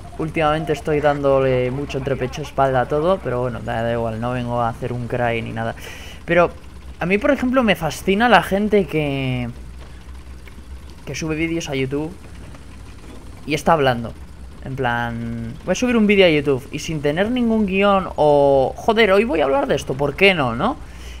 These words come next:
Eh, esta, en plan, en medio de la partida hablar, "Joder, pues el L V T es muy bueno porque tal, mira qué bien funcionan las cadenas, hostia, mira lo que perfil más tal".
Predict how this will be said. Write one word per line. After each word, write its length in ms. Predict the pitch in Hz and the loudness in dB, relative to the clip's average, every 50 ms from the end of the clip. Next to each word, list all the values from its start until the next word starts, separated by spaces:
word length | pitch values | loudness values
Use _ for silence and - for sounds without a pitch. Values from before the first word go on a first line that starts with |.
| - - - | -16 -8 -2
Eh, 340 | - 180 180 175 175 165 - - | 0 2 2 2 0 0 -2 -4
esta, 260 | 180 - - - - - | -6 -6 -6 -8 -4 -2
en 160 | 135 170 170 | -2 -2 0
plan, 240 | 151 180 185 196 190 | 4 6 6 6 6
en 80 | 170 175 | 4 2
medio 160 | 180 196 220 | 4 4 8
de 60 | 226 | 8
la 120 | 214 196 | 8 8
partida 800 | 190 180 170 165 160 - 208 214 233 233 233 226 208 196 180 165 | 8 8 6 6 4 0 2 2 4 4 6 6 6 6 6 4
hablar, 380 | 156 156 160 156 151 147 147 147 | 4 6 6 6 8 6 4 2
"Joder, 220 | - - 170 170 | 0 -4 -6 -2
pues 200 | 165 156 151 - | -2 -2 -2 0
el 100 | 165 170 | 0 0
L 140 | 180 190 190 | 2 4 4
V 180 | 196 185 185 | 4 4 2
T 280 | 175 - 180 185 190 185 | 0 0 2 2 2 2
es 100 | 170 160 | 0 -2
muy 140 | 165 170 165 | -4 -4 0
bueno 500 | 160 180 220 233 233 233 233 226 226 202 | 2 2 2 2 2 2 2 2 2 2
porque 800 | 175 170 160 147 135 - 143 139 135 131 131 131 127 127 123 123 | 0 0 0 -2 -2 -4 -6 -4 -4 -4 -4 -4 -4 -4 -4 0
tal, 240 | 127 131 123 120 117 | 2 2 2 2 2
mira 260 | 131 156 175 185 180 | 0 0 2 2 0
qué 240 | - - 175 170 165 | 2 2 2 2 2
bien 220 | 156 160 160 160 | 2 0 -2 -2
funcionan 340 | 156 160 151 135 151 151 151 | -4 -6 -8 -6 -4 -2 -2
las 120 | 143 - - | -2 -2 -2
cadenas, 340 | - 135 127 120 117 123 | -2 0 0 0 -2 -4
hostia, 320 | 139 135 - - 139 117 110 | -6 -8 -6 -6 -4 -4 -2
mira 160 | 120 135 135 | -2 -2 0
lo 140 | 131 123 117 | 0 -2 -2
que 80 | 131 | -4
perfil 320 | 120 131 127 - 139 127 127 | -6 -6 -4 -4 -4 -4 -2
más 260 | 123 123 120 117 - | -2 -2 -2 -2 -4
tal". 140 | - 120 | -6 -6